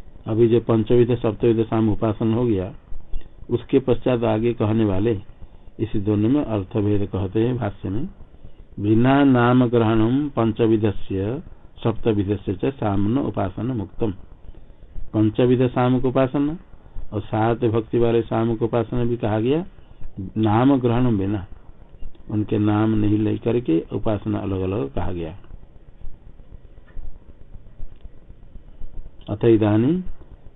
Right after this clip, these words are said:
गायत्री आदि नाम ग्रहण पूर्वकम विशिष्ट फलानि साम उपासनांतराणि उच्यन्ते।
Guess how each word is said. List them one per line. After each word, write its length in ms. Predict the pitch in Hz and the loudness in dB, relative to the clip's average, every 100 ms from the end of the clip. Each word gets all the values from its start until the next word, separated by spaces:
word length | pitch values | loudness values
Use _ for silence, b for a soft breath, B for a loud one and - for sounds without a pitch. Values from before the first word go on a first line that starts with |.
| 104 | -4
गायत्री 600 | 104 107 135 135 147 143 | 0 4 4 4 6 6
आदि 280 | 143 135 | 6 6
नाम 380 | 117 113 127 135 | 6 6 6 6
ग्रहण 300 | 120 120 120 | 4 4 2
पूर्वकम 500 | 110 104 104 123 123 90 - - - - - - | 0 0 0 -2 -4 -6 -12 -10 -4 -4 -6 -4
विशिष्ट 380 | 107 107 139 139 | -2 0 0 0
फलानि 500 | 117 113 104 101 143 156 | 0 0 2 4 2 2
साम 280 | - 110 110 | 0 0 2
उपासनांतराणि 1080 | 101 104 98 104 98 101 95 104 95 101 - | 0 -4 -2 -2 0 -2 -4 -4 -2 0 2
उच्यन्ते। 640 | 107 - 101 90 87 113 | 0 -4 -4 -6 -2 0